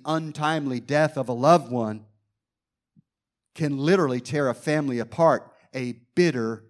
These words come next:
experience, to say the least. So after the tree was cast into the bitter waters and the waters were made sweet,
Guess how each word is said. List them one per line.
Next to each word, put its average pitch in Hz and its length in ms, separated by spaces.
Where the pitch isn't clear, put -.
experience, 127 960
to 123 120
say 127 320
the 120 120
least. 117 600
So 143 240
after 208 300
the 139 140
tree 233 480
was 151 240
cast 180 420
into 175 260
the 135 120
bitter 170 360
waters 165 540
and 139 120
the 127 120
waters 160 560
were 135 120
made 135 240
sweet, 214 480